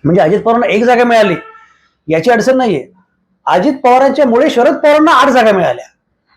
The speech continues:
ही मोठी अडचण आहे. म्हणजे अजित पवारांना घेऊन उलट पक्षी आपण विरोधकांचं बळ वाढवलं हे आता स्पष्टपणे लक्षात आलेलं आहे भाजपच्या. त्यामुळे अजित पवारांना एक जागा मिळाली याची अडचण नाहीये, पण अजित पवारांच्या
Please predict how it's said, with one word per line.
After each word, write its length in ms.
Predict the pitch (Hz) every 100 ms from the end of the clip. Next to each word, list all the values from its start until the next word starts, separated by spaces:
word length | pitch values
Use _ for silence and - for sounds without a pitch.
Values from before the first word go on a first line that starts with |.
| -
ही 40 | 214
मोठी 200 | 208 190
अडचण 240 | 143 127
आहे. 180 | - - _ _ _ _ _ _
म्हणजे 220 | 165 202
अजित 240 | 208 165 277
पवारांना 400 | 277 262 262 262
घेऊन 280 | 180 208 233
उलट 300 | 185 220 208
पक्षी 300 | 214 - 262
आपण 360 | - - 247
विरोधकांचं 680 | 202 190 208 196 233 220 208
बळ 140 | 220 247
वाढवलं 420 | 175 170 196 - - _ _ _ _ _ _ _ -
हे 60 |
आता 140 | 226 254
स्पष्टपणे 480 | - 214 - 247 233
लक्षात 260 | - 202
आलेलं 200 | 185 190
आहे 80 | 202
भाजपच्या. 460 | 135 135 131 - - _ _ _ _ -
त्यामुळे 180 | 202 151
अजित 160 | 202
पवारांना 300 | 202 240 247
एक 140 | 202 240
जागा 200 | 240 240
मिळाली 340 | 233 214 175 - _ -
याची 200 | 190 -
अडचण 260 | 220 226 233
नाहीये, 240 | 220 143 - _ _ _ _ _ - _ 254
पण 120 | -
अजित 340 | 175 202 294 262
पवारांच्या 380 | 247 240 -